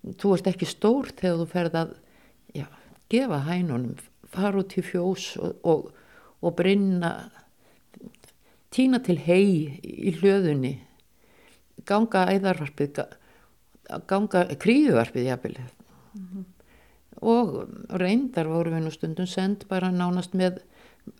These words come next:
Speaker 1: með tómar hendur eða ka-, hugsanlega háf eð-, eða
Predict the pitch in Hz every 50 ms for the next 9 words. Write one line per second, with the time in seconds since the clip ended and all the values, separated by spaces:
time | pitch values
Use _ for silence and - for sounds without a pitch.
0 | - - - - - _ _ _ - - _ _ 185 180 - - 196 208 214 220
1 | 214 208 185 202 226 240 254 247 - 226 202 185 - 185 185 190 190 190 185 185
2 | - - 156 208 202 - - - 214 208 208 208 208 208 208 202 170 175 202 214
3 | 233 233 226 208 220 214 214 214 214 214 - - 214 208 202 202 208 107